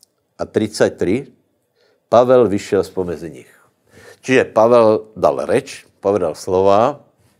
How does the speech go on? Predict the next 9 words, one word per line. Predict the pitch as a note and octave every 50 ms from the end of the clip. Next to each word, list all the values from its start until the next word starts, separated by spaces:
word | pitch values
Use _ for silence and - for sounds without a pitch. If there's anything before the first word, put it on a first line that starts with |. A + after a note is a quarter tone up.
| _ -
sebavedomo, | - - - - - B2 G#2+ G2+ A2+ G#2 G2 G#2 G#2 G2+ G#2 G#2 G#2 G#2
lebo | G2+ G2 F#2 F2+ F#2
věděl, | E2+ F2 A2 A2 F#2+ G2 F2+ E2+
že | E2+ F2
tak | - _ - F#2 F2 -
to | - - C#2
je. | C2+ C#2+ F#2 B2 B2+ _ _ _ _ _ _ _ _ _ _ _ _ _ _ _ _ _ _ _ _ _ _ _ _ _
Posměvali | - A#2+ G#2+ G2+ - - - G2 G2+ G2 F#2 F#2 F#2 F2+ F#2+
se | F2+ - - - G2+ A2+ C3+ B2+